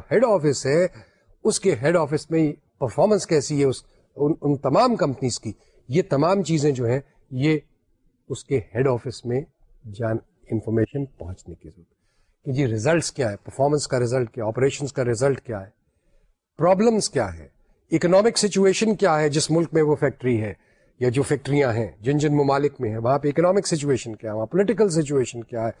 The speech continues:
وہاں پہ سوشل سچویشن کیا ہے، یہ تمام چیزیں امپیکٹ کرتی ہیں، ان تمام چیزوں کی انفارمیشن جو ہے وہ ہیڈ آفس تک،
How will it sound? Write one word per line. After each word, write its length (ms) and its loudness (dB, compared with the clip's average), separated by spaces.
وہاں 120 2
پہ 80 -2
سوشل 440 0
سچویشن 560 0
کیا 180 -6
ہے، 160 -16
یہ 80 -2
تمام 340 4
چیزیں 320 2
امپیکٹ 480 -2
کرتی 240 -4
ہیں، 80 4
ان 60 -2
تمام 360 0
چیزوں 300 0
کی 240 -6
انفارمیشن 560 -6
جو 140 -8
ہے 120 0
وہ 80 -2
ہیڈ 120 0
آفس 260 -10
تک، 80 -20